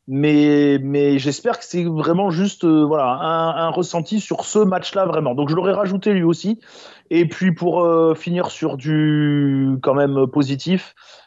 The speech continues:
euh, Van den Abel, je pense que, moi, l'impression que ça m'a fait, alors vous, je sais pas, peut-être parce que je l'avais, j'étais dans son dos et que je voyais que lui depuis le virage, j'en sais rien,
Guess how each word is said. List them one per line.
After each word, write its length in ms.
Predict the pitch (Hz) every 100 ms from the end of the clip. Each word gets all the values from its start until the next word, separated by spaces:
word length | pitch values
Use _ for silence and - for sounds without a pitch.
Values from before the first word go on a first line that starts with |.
| -
euh, 520 | 139 135 131 127 123 120
Van 120 | 165
den 160 | 160 170
Abel, 220 | 170 180
je 120 | 165
pense 240 | - 143 -
que, 540 | 143 139 135 131 131 131
moi, 180 | 143
l'impression 420 | 143 180 208 - 220
que 80 |
ça 100 | -
m'a 120 | 170 151
fait, 120 | 208
alors 160 | 156 135
vous, 100 | 170
je 80 | 143
sais 200 | - 139
pas, 180 | 165 165
peut-être 240 | 165 160
parce 160 | 131 -
que 140 | 143
je 120 | 131
l'avais, 340 | 135 135 143 131
j'étais 240 | 123 135
dans 140 | 135
son 220 | 143 160 156
dos 200 | 175 160
et 60 |
que 60 | 135
je 40 |
voyais 240 | 123 131 135
que 100 | 151
lui 160 | 151
depuis 180 | 147 -
le 60 | 123
virage, 260 | 139 175 139
j'en 100 | 120
sais 140 | -
rien, 200 | 143 165